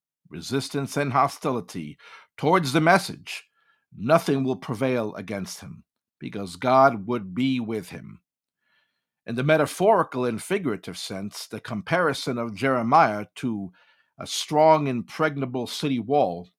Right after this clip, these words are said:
and a fortification represent his God-given and spirit-enabling power to patiently endure all attacks and opposition, while the picture of an iron pillar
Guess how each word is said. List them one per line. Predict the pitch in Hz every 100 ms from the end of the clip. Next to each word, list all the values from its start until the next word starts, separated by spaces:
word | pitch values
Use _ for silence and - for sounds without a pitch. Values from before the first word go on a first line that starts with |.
| _
and | 95
a | 95
fortification | - 143 139 - - 147 151 - 90 80 87 _ _ _ _ _ -
represent | - 147 175 175 143 185 117 - _ _
his | 107 92 90
God-given | 135 151 175 127 147 165 160
and | 113 98
spirit-enabling | - - 170 180 180 123 110 117 160 160 165 156
power | - 147 95 57 - _ _ _ _ _ _ _
to | -
patiently | - - 156 - 147 156
endure | 147 135 151 156 151 -
all | 139 156
attacks | 151 - 151 151 -
and | 147
opposition, | 139 - 107 131 - - 60 _ _ _ _ _ _ _ _ -
while | 127 120
the | 101
picture | - 214 - - 113
of | 104
an | 110
iron | 147 190 123
pillar | 90 - 82 85